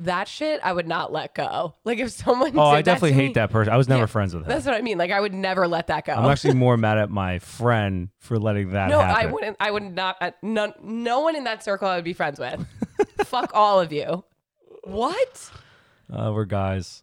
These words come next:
Speaker 2: and that was a horrible
Speaker 1: No,
Speaker 2: That was the
Speaker 1: no.
Speaker 2: Jackass time.
Speaker 1: That's
Speaker 2: The
Speaker 1: like
Speaker 2: Jackass era is, like,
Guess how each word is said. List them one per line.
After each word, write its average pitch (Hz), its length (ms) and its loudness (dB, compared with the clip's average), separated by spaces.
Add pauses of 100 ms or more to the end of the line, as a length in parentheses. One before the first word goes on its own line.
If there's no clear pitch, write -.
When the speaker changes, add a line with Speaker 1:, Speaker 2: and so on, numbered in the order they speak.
Speaker 2:
and 107 120 -4
that 101 100 -2
was 98 120 -4
a 101 60 -2
horrible 95 340 -4
Speaker 1:
No, 311 120 0 (440)
Speaker 2:
That - 120 6
was 165 160 6
the 175 60 4
Speaker 1:
no. 156 60 -2
Speaker 2:
Jackass 160 560 2
time. 104 160 0
Speaker 1:
That's 107 200 0
Speaker 2:
The 415 100 -2
Speaker 1:
like - 20 6
Speaker 2:
Jackass 127 400 2
era 123 280 2
is, 113 80 0
like, 104 160 0